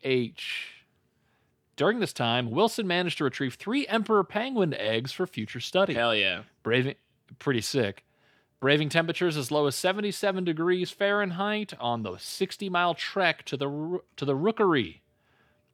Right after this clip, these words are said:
Speaker 1: And then there's a picture of these eggs that you can find.
Speaker 2: Eggs.
Speaker 1: Uh, they look,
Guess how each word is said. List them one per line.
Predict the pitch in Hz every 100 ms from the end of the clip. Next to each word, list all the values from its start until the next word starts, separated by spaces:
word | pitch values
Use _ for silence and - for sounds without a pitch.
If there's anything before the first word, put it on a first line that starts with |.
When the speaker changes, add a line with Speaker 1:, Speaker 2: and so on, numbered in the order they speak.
| _
Speaker 1:
And | 120
then |
there's | 113 107
a |
picture | - 131 - 120
of | 110 110
these | 110 107
eggs | - 113 107
that | -
you | 98
can | 101
find. | 90 87 80 87
Speaker 2:
Eggs. | 107 95 95 95
Speaker 1:
Uh, | 95 95 92
they | 104
look, | 107 110 -